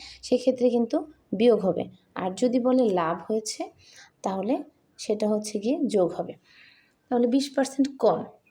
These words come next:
তার মানে ক্ষতি হয়েছে। তাহলে এটা কী হবে? বিয়োগ করে আমরা আগে বের করব ক্রয় মূল্য একশো টাকা হলে বিক্রয় মূল্য কত হয়। বিশ পার্সেন্ট কমে, অর্থাৎ ক্রয় মূল্য একশো টাকা হলে বিক্রয় মূল্য কত হবে?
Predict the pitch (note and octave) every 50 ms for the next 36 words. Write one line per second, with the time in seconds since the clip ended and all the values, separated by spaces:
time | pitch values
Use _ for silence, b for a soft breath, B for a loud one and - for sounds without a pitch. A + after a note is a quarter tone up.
0 | _ _ _ - G#3 G#3+ G#3 A3 A#3 G#3+ - - A#3+ A#3+ A#3+ G3 F3+ F3 E3+ F3
1 | - - - - G#3+ G#3 G#3+ A3+ B3+ B3+ - - - - C#4 G#3+ F#3 F3+ F#3 G3
2 | A3+ A#3+ A3+ A#3 - - G#3 G#3+ G#3 G#3 G#3 G3+ G#3 G#3+ G3 F#3+ F3+ F#3+ - G#3
3 | G#3 C4 C#4+ D4 B B B B B B _ - C#4 C4+ C4+ C4 C4 B3+ B3 A#3+
4 | A#3+ B3 - - - C4 C4 B3+ C4 B3+ C4 C4+ C4+ A#3 B3+ B3 - A3 G3+ G3
5 | F#3+ G#3 C4 F4 - - - - A3 - - E3+ - - - - _ _ _ _
6 | _ _ _ _ _ _ _ _ _ _ _ _ _ _ _ _ _ _ _ _
7 | _ _ _ _ _ _ _ _ _ _ _ _ _ _ _ - - _ _ _
8 | _ - - _ _ _ _ - - - _ _ _ _ G5 - F#5 - _ F5
9 | F5 F5+ F5 E5+ _ _ _ _ _ _ _ _ _ _ _ D#5 b b b b
10 | b b b _ - B3+ B3 - - B3 B3 B3+ - C4+ C4+ C4 - - - G#3+
11 | F#3+ F#3 F3 E3+ E3+ F3 - - - D4 C#4+ - B B B B _ - B3 A#3+
12 | A#3+ A#3 A#3 A3+ A3 A3 G#3 G#3+ - - B3 - B3+ B3 - A#3+ B3+ C4 C4+ A#3
13 | A3+ A3 G#3+ - A#3+ A#3+ A#3 A#3 A3 A3 A3 G3+ G3+ - G#3+ G3 D#3 C#3 - -
14 | - _